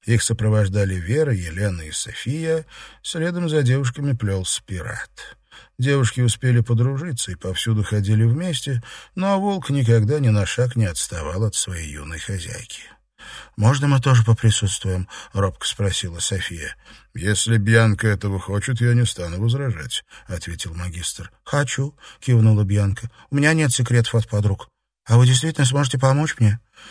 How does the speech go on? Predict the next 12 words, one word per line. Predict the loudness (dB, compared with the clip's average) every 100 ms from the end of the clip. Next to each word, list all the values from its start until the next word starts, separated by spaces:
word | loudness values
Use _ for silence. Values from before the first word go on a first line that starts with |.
| -20 -20 -18 -12
«Я | -10 -10
постараюсь», — | -6 -4 0 0 0 0 -2 -4 -6 -10 -2
пообещал | -2 -2 -4 -6 -6 -8
ей | -8
магистр. | -6 -8 -8 -8 -8 -12 -18 _ _ -20 -20 -20 -10
«Нам | 0 2 4
нужно | 4 2 2
понять, | 2 2 2 2 0
что | -4 0 0
именно | 2 0 0 2 2 0
гложет | -2 2 2 2 -8 -10
тебя. | -10 -10 -10 -12